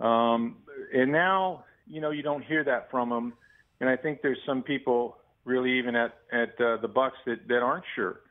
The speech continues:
what he's gonna do, but they're certainly gonna give him all the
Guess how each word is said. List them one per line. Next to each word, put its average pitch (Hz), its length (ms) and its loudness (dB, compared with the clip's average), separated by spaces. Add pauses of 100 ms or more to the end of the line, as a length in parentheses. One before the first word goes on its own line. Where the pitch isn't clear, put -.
(380)
what 113 200 0
he's 107 200 -2
gonna 110 200 0
do, 113 260 0
but 135 160 -2
they're 117 220 0
certainly 127 240 -2
gonna 120 160 0
give 113 180 -2
him 117 100 -8
all 113 140 0
the 107 80 -4